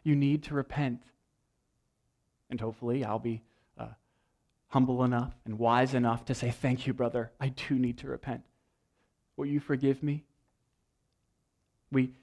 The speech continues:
keep one another from sin as we encourage one another on towards good deeds and love. But what's happened in Israel is their culture has become toxic.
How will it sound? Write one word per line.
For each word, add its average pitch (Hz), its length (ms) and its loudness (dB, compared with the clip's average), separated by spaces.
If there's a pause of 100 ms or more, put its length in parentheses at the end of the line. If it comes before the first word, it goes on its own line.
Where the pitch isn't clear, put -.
keep 170 340 -4
one 135 140 0
another 123 480 0
from 107 320 -4 (100)
sin 131 400 -2
as 107 220 -4
we 120 220 -4
encourage 127 640 0
one 117 180 -2
another 110 380 -4
on 127 320 -4
towards 123 560 -2 (400)
good 135 200 0
deeds 135 540 -2
and 113 260 -4 (220)
love. 123 300 4
But 127 100 -2
what's 151 320 0
happened 180 380 0
in 151 100 6
Israel 147 680 2 (240)
is 135 180 0
their 131 140 4
culture 160 460 4
has 143 160 2
become 135 380 -2
toxic. - 720 -2